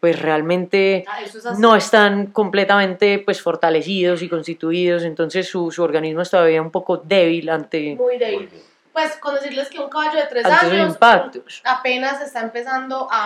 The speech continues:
Speaker 2: amansar
Speaker 1: De
Speaker 2: en
Speaker 1: hecho,
Speaker 2: el mundo del salto.
Speaker 1: Exacto, y, y en el mundo, por ejemplo, del rejoneo que ahorita hablábamos, los caballos lusitanos, que son de una maduración,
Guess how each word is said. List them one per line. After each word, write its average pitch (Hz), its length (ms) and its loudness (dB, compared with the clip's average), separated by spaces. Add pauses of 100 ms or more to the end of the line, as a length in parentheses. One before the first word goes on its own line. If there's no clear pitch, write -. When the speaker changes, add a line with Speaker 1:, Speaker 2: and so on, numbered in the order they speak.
(140)
Speaker 2:
amansar 233 320 0
Speaker 1:
De 220 120 10
Speaker 2:
en 214 60 4
Speaker 1:
hecho, 247 180 8
Speaker 2:
el 240 80 4
mundo 233 160 -6
del 240 120 -8
salto. 214 500 2 (240)
Speaker 1:
Exacto, 190 540 6
y, 185 320 -2
y 190 260 2
en 180 120 4
el 180 100 4
mundo, 190 300 2
por 233 100 6
ejemplo, 190 260 4
del 226 120 4
rejoneo 180 500 4
que 214 80 4
ahorita 180 300 4
hablábamos, 254 680 6
los 175 160 0
caballos 175 340 4
lusitanos, 196 640 4
que 190 100 -2
son 175 120 -2
de 175 80 -4
una 208 120 2
maduración, 170 680 2